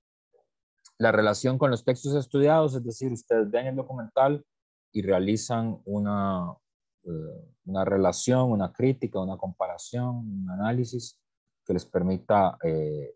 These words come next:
analizar el video, eh, sobre la base de los conceptos, categorías y problemáticas que hemos analizado a lo largo del curso,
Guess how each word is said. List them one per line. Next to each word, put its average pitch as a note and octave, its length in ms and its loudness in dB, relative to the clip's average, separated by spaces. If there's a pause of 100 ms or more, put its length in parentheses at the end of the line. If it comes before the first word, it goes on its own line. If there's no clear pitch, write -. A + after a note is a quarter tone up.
(140)
analizar G2 540 2
el A#2+ 80 2
video, C3+ 500 2 (760)
eh, F2+ 200 -4
sobre F#2+ 280 0
la F2+ 120 4
base G2 320 4
de A2+ 40 4
los A2 160 0
conceptos, A2+ 600 -2
categorías G2+ 680 0
y A#2 60 -12
problemáticas F#2+ 960 -4 (720)
que G2 440 4
hemos F#2+ 680 -2
analizado F#2+ 880 4
a F#2 40 4
lo F2 120 2
largo E2+ 500 -2
del E2 380 -2
curso, - 380 0